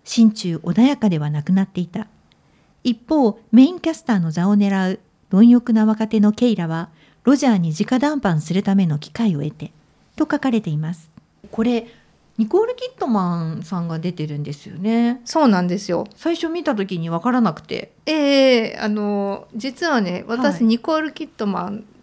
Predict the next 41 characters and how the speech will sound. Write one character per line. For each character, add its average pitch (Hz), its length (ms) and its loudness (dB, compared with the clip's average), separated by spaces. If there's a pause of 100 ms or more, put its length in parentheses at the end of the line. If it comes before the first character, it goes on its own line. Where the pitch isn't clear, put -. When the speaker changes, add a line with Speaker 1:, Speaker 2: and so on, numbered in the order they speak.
Speaker 2:
さ 185 200 -10
ん 185 240 -12
の 226 340 2
Speaker 1:
は 233 280 -8
い。 160 80 -20 (220)
Speaker 2:
映 202 200 0
画 202 120 -2
っ 202 120 -6
て - 200 -18
結 226 240 -6
構 180 180 -4
見 208 140 0
て 185 160 -6
て 175 160 -12
好 - 60 -10
き - 180 -6
な 262 120 2
ん 185 60 -2
で 170 100 -10
す - 60 -16
よ。 - 240 -12
Speaker 1:
え 247 400 -6
え。 185 60 -6
Speaker 2:
個 233 100 2
人 208 220 2
的 196 260 -6
に。 185 140 -6
Speaker 1:
は 247 180 -4
い。 - 100 -10
Speaker 2:
そ 277 140 -4
れ 277 100 0
で、 285 380 0 (220)
あ、 - 280 -10
出 320 160 2
て 330 140 0
る 277 160 2
ん 208 80 2
だ 247 220 4
と 285 160 0
思 311 160 0
っ 320 60 -12